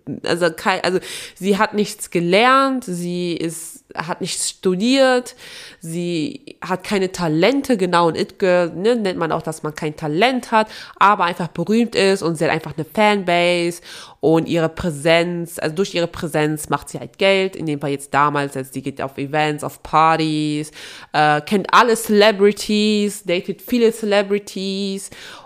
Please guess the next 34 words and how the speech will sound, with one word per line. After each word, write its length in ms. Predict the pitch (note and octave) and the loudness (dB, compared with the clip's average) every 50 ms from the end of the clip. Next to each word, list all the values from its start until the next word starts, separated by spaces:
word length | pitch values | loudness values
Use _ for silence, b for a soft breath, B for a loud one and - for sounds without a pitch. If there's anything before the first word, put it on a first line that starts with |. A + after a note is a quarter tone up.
| B B - | B B -2
und 680 | D3 D#3+ D#3+ D#3 D#3+ D#3+ D#3 D#3 D#3 D3+ D3+ D3+ C#3+ - | 0 2 2 2 2 0 -2 -4 -4 -4 -4 -6 -8 -10
trägt 280 | - - F3 D3+ E3 - | -10 -6 -6 -4 -4 -4
halt 120 | E3+ - | -6 -4
einfach 360 | - D3+ D#3 - - D#3+ D#3+ | -4 -6 -6 -6 -6 -8 -8
die 220 | - - D#3+ D#3 - | -8 -10 -12 -12 -12
tollsten 480 | - - G3 F#3+ G3 G3 - - F3+ | -8 -4 -2 -2 -2 -4 -6 -14 -12
Klamotten, 640 | - - F3 D#3 D#3 D3+ D3 D3 - - D3 D3 D#3 | -10 -6 -6 -4 -4 -4 -6 -6 -8 -10 -10 -10 -10
tollste 320 | D3+ - G3 G3 - - | -8 -6 -6 -6 -6 -8
Designersachen 800 | F3 E3+ E3+ D#3 D3 D3 D3 D3 C#3+ C#3+ C#3+ D3 - - D3+ D3 | -10 -8 -8 -8 -6 -6 -6 -8 -6 -8 -8 -10 -10 -10 -10 -10
und 380 | - - D#3+ D#3 C#3+ D3 C#3 - | -8 -8 -8 -8 -8 -8 -10 -8
lebt 500 | B2 C3+ C#3 C#3 C#3+ D3 C#3+ - - - - | -6 -4 -2 -2 -2 -2 -4 -8 -16 -10 -4
ihr 280 | C#3+ C#3+ C#3+ D3 D#3 | 0 2 2 2 2
Leben. 880 | D#3 D#3+ D#3+ D#3+ D#3+ D#3 F3+ G#3 B3 C4 A#3+ F#3 D#3+ D3 C#3 C3+ C3+ C3+ | 2 0 -2 -2 0 2 4 4 4 2 0 -2 -4 -6 -4 -4 -6 -6
In 60 | - - | -4 -2
dem 120 | F#3+ G#3 | -2 -2
Fall 240 | - - F3+ F3 - - - _ _ _ _ _ - | -2 -2 -4 -4 -4 -6 -12 _ _ _ _ _ -8
einfach 300 | - - E3 - E3 - | -6 -6 -4 -6 -8 -10
ein 80 | D#3 - | -8 -8
It-Girl. 380 | - C#3 - - - A2 - - B B B B B B B B B B B | -8 -8 -6 -6 -6 -6 -6 -8 B B B B B B B B B B B
Ne, 140 | B G3 G#3 | B 2 2
zum 120 | G3 G#3 F3+ | 4 2 0
Beispiel 340 | F3 - F#3 E3+ E3 D3+ - - - - | 0 0 -2 0 0 0 -2 -4 -6 -8
auch 140 | E3 - | -8 -4
damals, 580 | - F#3 E3+ F3 F3 E3+ E3 E3 D#3+ D#3+ - - | 0 2 2 4 4 2 2 2 0 -2 -4 -4
damalige 580 | - E3+ E3+ F3+ F3 E3+ E3 D#3+ D#3 D#3 - - | 0 2 2 4 4 2 2 2 0 0 -2 -2
It-Girl, 360 | E3 - - - E3+ D#3+ D#3+ | -4 -4 0 2 2 4 4
jetzt 220 | D#3+ D#3+ D#3+ - | 2 2 0 -4
in 80 | E3+ D#3 | -6 -2
Deutschland 380 | D#3 E3 E3+ E3+ F3+ E3 C#3+ | 0 2 0 0 0 -4 -4
würde 80 | C#3+ D#3 | -4 -6
ich 80 | D3+ - | -6 -2
sagen, 280 | - C#3+ C#3+ D3 C3+ - | -2 -2 -2 -2 -4 -4
Georgina 480 | F3 F3 D#3 - F3 F3 D#3+ D#3+ C#3 | -6 -6 -4 -4 -4 0 0 0 0
Fleur, 760 | C#3 - - - D3+ D3 C#3+ C#3+ D3+ D3 B2+ C3 A#2+ - - | 0 -4 -14 -10 -4 0 2 4 4 4 4 2 -4 -6 -8